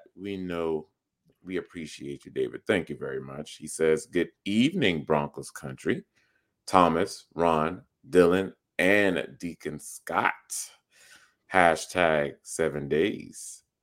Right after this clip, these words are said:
Hashtag twelve and five." Buck 'em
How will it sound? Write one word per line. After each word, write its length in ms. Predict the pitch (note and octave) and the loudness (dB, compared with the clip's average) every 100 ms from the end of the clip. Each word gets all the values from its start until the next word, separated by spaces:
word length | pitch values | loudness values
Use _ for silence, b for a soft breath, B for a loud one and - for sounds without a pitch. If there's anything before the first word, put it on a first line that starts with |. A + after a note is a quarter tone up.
| - | -2
Hashtag 840 | D#2 D2+ - - D#2+ C#2+ C#2 - | 0 0 -4 -4 -2 -2 -4 -8
twelve 460 | - - F2 D#2+ C#2 | -8 2 4 4 2
and 160 | B1+ | -6
five." 580 | - D#2 F#2+ A2 B1 - - _ _ _ b b b b b b b b _ _ _ _ _ _ _ _ - | -2 6 8 8 4 -10 -20 _ _ _ b b b b b b b b _ _ _ _ _ _ _ _ -8
Buck 320 | F#2 D3+ A#3+ | 12 12 12
'em 160 | A#2+ - | 8 4